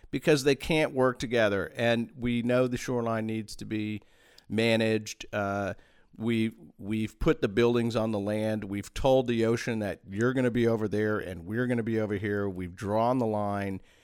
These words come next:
And so you've gotta manage these shorelines, uh, or get the hell out of the way when they start moving around. Uh, clearly no indication that that's what's gonna happen in Destin, Florida, or on Okaloosa Island. But there,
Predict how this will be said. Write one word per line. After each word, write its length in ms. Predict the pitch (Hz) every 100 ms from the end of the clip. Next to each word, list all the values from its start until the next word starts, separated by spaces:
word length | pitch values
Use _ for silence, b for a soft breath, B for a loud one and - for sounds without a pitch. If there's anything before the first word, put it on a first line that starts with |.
| b b
And 280 | 104 104 104
so 220 | - 120
you've 260 | 113 107 -
gotta 280 | 117 123 127
manage 480 | 117 113 110 104
these 180 | 107 101
shorelines, 920 | - 123 123 110 101 98 98 101 - - b b b -
uh, 520 | 101 101 101 101 - - _
or 440 | 160 139 110 131 - -
get 200 | 87 120
the 60 | 107
hell 200 | 117 107
out 160 | 101 98
of 80 | 95
the 80 |
way 300 | 95 123 113
when 180 | 107 104
they 140 | 98 101
start 320 | - 95 92
moving 340 | 98 95 98
around. 480 | 95 85 80 110 139 - _
Uh, 340 | 98 98 95 90 _
clearly 360 | - 135 127 110
no 200 | 104 104
indication 600 | 104 95 - 104 - 95
that 120 | 92
that's 240 | 110 123
what's 160 | 104 -
gonna 200 | 90 82
happen 340 | 90 85 -
in 80 | 85
Destin, 420 | 80 87 - 87
Florida, 360 | 85 104 92 87
or 180 | 87 90
on 80 | 85
Okaloosa 520 | - 92 95 90 - -
Island. 360 | 98 95 95
But 220 | - 95 -
there, 260 | 120 117